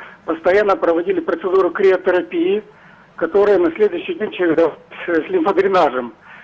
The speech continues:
Ему сделали всего четыре процедуры. Были назначены противовоспалительные препараты, лечебные, аппликации лечебных мазей, уменьшающие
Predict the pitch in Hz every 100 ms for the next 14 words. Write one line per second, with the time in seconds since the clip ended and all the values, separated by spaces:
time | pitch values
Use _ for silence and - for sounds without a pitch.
0 | - - 160 175 170 208 226 208 - 190
1 | 185 175 160 190 190 - - 160 147 123
2 | 117 - - _ - - - - 208 220
3 | 202 165 185 196 156 165 165 180 165 170
4 | 202 202 208 208 - 202 196 190 180 170
5 | - - - - - - 165 - 226 185
6 | 175 - - 156 170 196 170 220 214 175
7 | 156 185 156 156 190 202 180 160 147 -
8 | 185 175 - 151